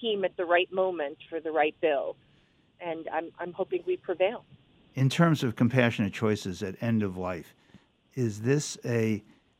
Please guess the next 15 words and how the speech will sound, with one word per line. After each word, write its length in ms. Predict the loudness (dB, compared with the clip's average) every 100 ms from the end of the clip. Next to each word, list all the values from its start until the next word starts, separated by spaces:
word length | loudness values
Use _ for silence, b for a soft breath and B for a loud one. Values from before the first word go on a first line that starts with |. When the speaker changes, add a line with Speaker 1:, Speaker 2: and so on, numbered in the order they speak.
| -12
Speaker 2:
bill 300 | -2 2 2
that 180 | 2 -2
is 160 | -4 -6
going 340 | -6 -4 -4
to 320 | -4 -6 -6 -6
run 280 | -6 -6 -6
headlong 640 | -6 -6 -4 -2 -2 -4
into 560 | -4 -6 -6 -6 -6 -8 b b b _ _ -6
religious 480 | -2 0 0 -2 0
opposition 720 | 0 -2 -2 -2 0 0 -2
or 240 | -6 -10
those 320 | -8 -6 -6 -8
who 80 |
say, 240 | -8 -6 -4
"No, 360 | 0 0 0